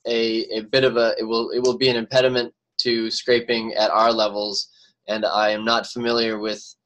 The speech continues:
scraping. I don't know if Beautiful Soup has a whole bunch out there for trying to wade through JavaScript. That would be a different, a different world. So, um, what I, with this open,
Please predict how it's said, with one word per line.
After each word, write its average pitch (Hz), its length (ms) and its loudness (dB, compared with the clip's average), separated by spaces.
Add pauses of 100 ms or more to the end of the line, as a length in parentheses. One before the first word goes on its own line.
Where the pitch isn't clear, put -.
(260)
scraping. 110 720 -2
I 110 60 0
don't 127 160 2
know 127 140 4
if 123 80 -2
Beautiful 117 320 -4
Soup 110 340 -2
has 117 360 2
a 113 60 -2
whole 110 260 -4
bunch 113 320 0
out 107 200 2
there 104 220 -2
for 104 100 -10
trying 107 280 -4
to 101 180 -6 (640)
wade 110 360 2
through 110 340 -2
JavaScript. 104 680 0
That 101 100 2
would 98 160 -6
be 107 80 -8
a 101 100 -6
different, 101 480 -10
a - 80 -18
different 95 320 -14
world. 92 280 -10 (480)
So, 113 440 0 (480)
um, 104 520 -2
what 123 120 4
I, 131 180 8 (220)
with 123 200 -4
this 170 220 4
open, 120 580 0